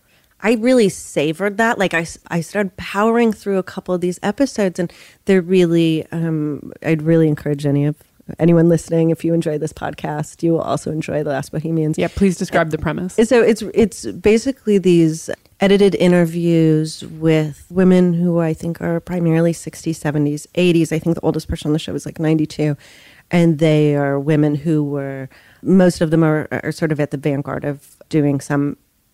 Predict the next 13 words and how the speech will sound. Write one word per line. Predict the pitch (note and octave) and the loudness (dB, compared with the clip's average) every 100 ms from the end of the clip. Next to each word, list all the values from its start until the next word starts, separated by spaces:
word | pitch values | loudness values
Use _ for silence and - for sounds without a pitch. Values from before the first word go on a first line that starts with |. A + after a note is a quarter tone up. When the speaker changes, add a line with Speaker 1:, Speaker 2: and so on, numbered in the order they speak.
| _ | _
Speaker 1:
interesting | E3+ E3+ E3+ - D#3+ D#3 D3 D3+ D#3 _ _ _ _ _ | 0 0 -2 -4 0 0 0 -4 -8 _ _ _ _ _
thing. | C4 G#3+ F#3+ D#3+ | 2 4 4 4
And | D#3+ | 2
some | G3+ F#3+ | 2 2
of | |
them | F3+ F3 | 4 2
just | D#3+ - | 0 -2
led | D3+ D3+ | 0 0
really | E3 G#3 A#3 F#3+ F3 E3 D#3+ - _ _ _ | 0 0 2 4 2 0 -4 -10 _ _ _
creative, | - F3+ E3 E3 D#3+ D#3 D3 C#3 C#3 - - _ _ _ _ - | -2 4 6 6 6 4 2 0 -6 -18 -20 _ _ _ _ -8
kind | - F#3+ | 2 2
of | D3+ | 2
strange | - - - E3 D#3+ D#3 D3+ D3+ - | -4 -14 -4 2 4 4 4 0 -6